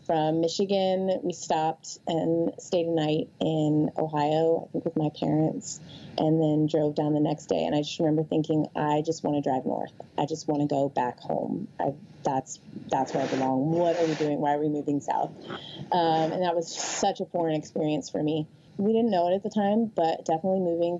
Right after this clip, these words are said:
to Durham was kind of the beginning of the hardest space of time for us, for our family,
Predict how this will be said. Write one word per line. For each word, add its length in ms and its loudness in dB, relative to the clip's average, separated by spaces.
to 340 2
Durham 440 2
was 240 0
kind 180 0
of 60 0
the 80 0
beginning 680 2
of 300 0
the 80 -2
hardest 800 -4
space 540 0
of 120 -6
time 580 0
for 460 0
us, 540 -2
for 120 0
our 120 -2
family, 520 0